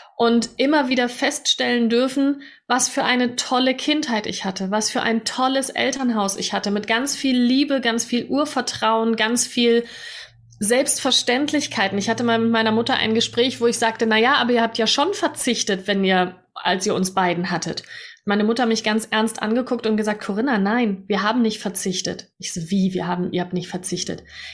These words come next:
„Nein, wir haben uns bewusst dafür entschieden, wir wollen Familie und wir wollen zwei Kinder.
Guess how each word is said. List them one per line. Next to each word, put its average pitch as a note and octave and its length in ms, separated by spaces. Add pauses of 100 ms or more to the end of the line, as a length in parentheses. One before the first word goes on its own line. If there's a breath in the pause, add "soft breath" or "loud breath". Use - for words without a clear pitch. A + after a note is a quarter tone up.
„Nein, B3 300
wir G#3+ 100
haben G#3+ 140
uns G#3 180
bewusst A3 560
dafür A#3+ 300
entschieden, B3 540
wir A3 160
wollen A3+ 260
Familie A3+ 440
und A3 120
wir G#3+ 100
wollen G#3 220
zwei G3 240
Kinder. C#4 500